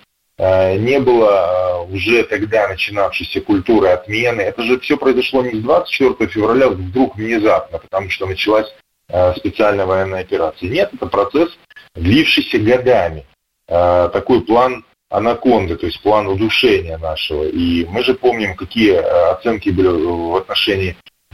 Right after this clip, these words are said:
союзного государства. Что касается их испуга по поводу военных планов, а вы знаете, а пусть пугаются. Э, я убеждён, что в этой ситуации, э, вот такая интрига, которую хоронили, например, э,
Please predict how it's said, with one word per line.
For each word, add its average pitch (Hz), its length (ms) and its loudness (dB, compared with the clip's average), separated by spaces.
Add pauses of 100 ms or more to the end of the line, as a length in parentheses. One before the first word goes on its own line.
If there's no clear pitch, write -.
союзного 123 360 2
государства. 98 680 -2 (260)
Что - 160 -2
касается 143 500 2
их 131 300 0 (180)
испуга 123 600 0
по 107 120 0
поводу 110 440 2
военных 113 500 -2
планов, 170 400 2 (100)
а - 60 -4
вы - 100 -2
знаете, - 300 0
а 131 40 2
пусть - 220 -10
пугаются. 85 580 -2 (800)
Э, 90 160 2
я 120 120 6
убеждён, 151 400 0
что - 220 0
в 131 60 2
этой 143 200 2
ситуации, 131 920 0
э, 92 600 -2
вот 110 180 -2
такая 123 340 0
интрига, 127 420 0
которую 101 500 2 (400)
хоронили, 113 560 0
например, 92 480 -2
э, 90 380 2